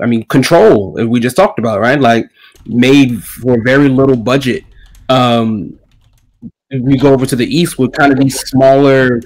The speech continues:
kind of weird games like Katamari Damacy, um, and things like that. We don't need a large, even Kojima, I bet, if he didn't really wanna make a full-length movie every time he makes a game, could just do a smaller budget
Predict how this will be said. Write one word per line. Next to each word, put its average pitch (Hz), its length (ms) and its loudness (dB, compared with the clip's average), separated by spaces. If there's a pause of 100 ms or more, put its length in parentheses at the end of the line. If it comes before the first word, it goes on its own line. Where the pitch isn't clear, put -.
kind 131 100 -2
of 113 120 -4
weird 131 280 -2
games 131 320 -2
like 117 160 -6
Katamari 120 460 -2
Damacy, 156 600 -2 (520)
um, 123 420 0
and 123 180 -8
things 139 200 -4
like 127 160 -4
that. 135 180 -2
We 156 60 0
don't 123 280 2
need 131 520 0 (160)
a 131 80 0
large, 123 540 0
even 240 340 2
Kojima, 160 540 4
I 127 160 -2
bet, 120 380 -4
if 123 180 -8
he 147 100 0
didn't 143 260 0
really 135 180 0
wanna 127 200 0
make 123 180 -2
a - 80 -18
full-length 131 640 0
movie 127 340 0
every 120 160 -4
time 117 300 -2
he 113 80 -2
makes 117 240 -6
a 107 40 -10
game, 117 400 -2 (560)
could 156 300 2
just 123 360 0
do 143 520 0
a 120 60 -6
smaller 123 640 -2
budget 113 480 -10